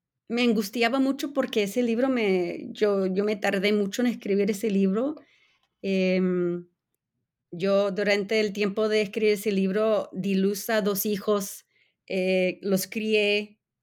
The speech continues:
tenía un trabajo de tiempo completo, todas las responsabilidades de la casa que, que todos y todas conocemos, así que no, no entro en detalles, pero había momentos en que tenía que poner el libro,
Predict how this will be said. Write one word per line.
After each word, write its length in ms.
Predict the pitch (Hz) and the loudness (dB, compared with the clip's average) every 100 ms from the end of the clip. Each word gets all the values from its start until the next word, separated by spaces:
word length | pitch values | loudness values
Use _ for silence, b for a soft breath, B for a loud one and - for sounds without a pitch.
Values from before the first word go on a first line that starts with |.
| - | -8
tenía 300 | 202 202 208 | -4 -2 0
un 160 | 214 220 | 0 0
trabajo 460 | 226 208 214 233 | 2 2 2 0
de 100 | 220 | 0
tiempo 360 | 196 226 226 226 | 0 0 -2 -2
completo, 1080 | 233 208 220 214 214 208 208 208 208 196 - - | -2 2 2 2 0 0 2 0 -2 -6 -12 -4
todas 160 | 220 | 0
las 120 | 240 233 | 2 0
responsabilidades 880 | 220 - 220 214 208 208 196 202 214 | -4 -2 0 0 2 2 2 0 0
de 60 | |
la 160 | 220 214 | -2 0
casa 500 | 214 208 196 214 196 | 0 0 0 -2 -2
que, 280 | 196 180 - | -2 -2 -2
que 380 | 190 180 170 - _ _ _ _ _ _ - | 0 0 -2 -8 _ _ _ _ _ _ -2
todos 460 | 226 220 226 220 | 0 0 -2 -4
y 80 | 208 | -6
todas 440 | 202 202 208 202 - | 0 2 2 -2 -8
conocemos, 680 | - 196 180 196 196 196 196 | 0 2 2 0 0 0 0
así 200 | 190 190 | -6 -8
que 100 | 196 | -2
no, 260 | 185 180 180 | 0 2 2
no 140 | 190 | 2
entro 280 | 185 185 190 | 2 0 0
en 120 | 185 | 0
detalles, 540 | 180 - 185 180 180 - | 0 0 0 0 -2 -4
pero 320 | 208 208 202 196 B B _ _ _ _ _ _ _ _ | -2 0 0 -4 B B _ _ _ _ _ _ _ _
había 300 | - 254 302 | -2 0 2
momentos 460 | 330 311 320 320 330 | 2 2 2 0 0
en 100 | 320 | 0
que 100 | 277 | 2
tenía 340 | - 220 240 | 0 2 2
que 100 | 277 | 0
poner 380 | 311 247 240 240 | -2 0 0 2
el 100 | 262 | 2
libro, 420 | 247 247 254 254 | 2 0 0 0